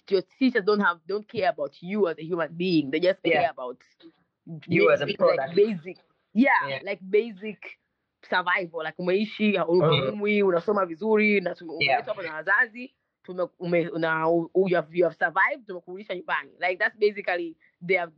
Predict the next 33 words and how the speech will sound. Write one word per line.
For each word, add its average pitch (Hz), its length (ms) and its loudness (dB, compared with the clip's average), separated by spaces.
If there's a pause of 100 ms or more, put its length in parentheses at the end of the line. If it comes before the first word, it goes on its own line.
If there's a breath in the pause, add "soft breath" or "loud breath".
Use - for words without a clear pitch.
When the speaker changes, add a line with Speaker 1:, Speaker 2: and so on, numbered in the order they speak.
(200)
Speaker 1:
their, 175 320 0
their 175 300 -2
agreement 175 540 2
that 175 140 0
they 170 80 -6
have 156 200 -2
signed 170 380 -4 (280)
with 160 160 -12
your 151 120 -4
Speaker 2:
Yeah. 147 160 0
Speaker 1:
parents. 135 240 2 (300)
So - 60 2
they 247 80 6
don't 269 180 4
really 247 200 -6
care 208 240 0
about 185 240 -4
your 185 160 2
growth 185 340 2 (100)
as 160 160 -4
a 170 40 -12
human 165 340 -6
being. 170 260 0
Wewe 202 240 4
una, 165 260 -4
una 151 220 -4
develop 156 440 -4
ije? 156 260 0
Are 151 100 2
you, 185 200 6 (240 loud breath)
are - 100 2
you 196 80 2
happy? 175 460 -4